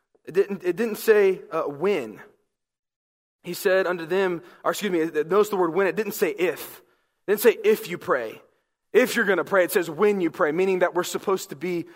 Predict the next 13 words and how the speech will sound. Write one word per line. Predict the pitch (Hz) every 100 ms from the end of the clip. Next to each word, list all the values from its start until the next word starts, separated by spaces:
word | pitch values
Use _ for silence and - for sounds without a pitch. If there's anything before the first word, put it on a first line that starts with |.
| -
doing | 131 190 160
it. | 143 123
We're | 156
supposed | 190 - 208 -
to |
be | 160 196
spending | - - 214 196 185 160
time | - 196 185 156 - - -
praying | - 220 208 175 151
and | 143
asking | 190 214 - 196 175
God | 190 202 180 156
to, | 165